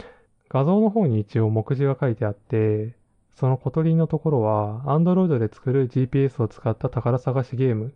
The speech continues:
ていう風に書いてあったので、一応この部分だけでも見るかと思って買っ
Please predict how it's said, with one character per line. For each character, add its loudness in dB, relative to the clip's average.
て -2
い 0
う -4
風 2
に -2
書 0
い 0
て -2
あ 0
っ -10
た -2
の 0
で、 0
一 -4
応 0
こ -2
の 2
部 0
分 0
だ 0
け -2
で 0
も 0
見 2
る 0
か -2
と -2
思 -2
っ -6
て -6
買 -4
っ -10